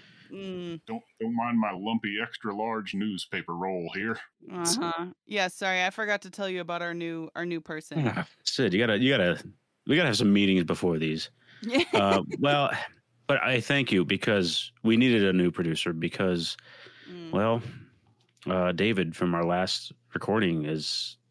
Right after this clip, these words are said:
Speaker 3: no
Speaker 1: Mm-hmm.
Speaker 3: longer with us. Um, I think the term is that he just, you know how your, your parents said, "Don't sit too close to the T V, stop looking at the T V, stop looking at the T V so long," that kind of thing?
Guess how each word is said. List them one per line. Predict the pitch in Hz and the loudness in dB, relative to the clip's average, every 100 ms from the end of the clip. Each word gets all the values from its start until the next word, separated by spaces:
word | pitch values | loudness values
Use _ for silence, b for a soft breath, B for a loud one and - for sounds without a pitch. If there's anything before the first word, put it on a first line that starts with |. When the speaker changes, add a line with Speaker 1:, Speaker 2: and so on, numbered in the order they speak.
| _ 180 | _ -10
Speaker 3:
no | |
Speaker 1:
Mm-hmm. | 170 160 - | -10 -6 -2
Speaker 3:
longer | 87 85 80 78 | 0 2 0 -2
with | 73 - | -2 -6
us. | - - - | -10 -12 -10
Um, | - 82 82 82 82 80 - _ - - | -4 -2 0 0 0 -2 -6 _ -10 -2
I | 95 | -2
think | - - 135 - | -2 2 2 2
the | 123 | -2
term | - - 104 110 | 0 0 2 4
is | 104 98 95 85 - | 4 4 4 2 0
that | 92 | -2
he | - 98 | 2 0
just, | 90 87 - - B B B B B | 2 0 -4 -10 B B B B B
you | - | 2
know | 220 | 4
how | 208 | 4
your, | 190 143 | 4 4
your | 117 117 107 98 | 4 2 2 2
parents | - 101 98 90 | 0 2 2 2
said, | - 90 87 | 2 2 2
"Don't | 98 101 - | 2 2 0
sit | - 104 | 0 0
too | - 98 | 2 0
close | - 98 - | 2 0 2
to | |
the | 95 | 0
T | - 98 | 2 2
V, | 98 95 95 | 4 4 4
stop | 92 98 95 101 | 2 2 2 0
looking | 95 98 | 2 2
at | 92 | 2
the | - | -2
T | - 92 90 | -2 2 4
V, | 87 87 | 4 2
stop | 85 95 87 | 2 0 0
looking | 92 90 | 0 0
at | 87 | -2
the | 82 | 0
T | 90 | 0
V | 85 | 0
so | 92 | 0
long," | 82 80 82 | 0 0 0
that | 104 | 0
kind | 117 110 | 0 -2
of | |
thing? | 113 117 117 | 0 0 0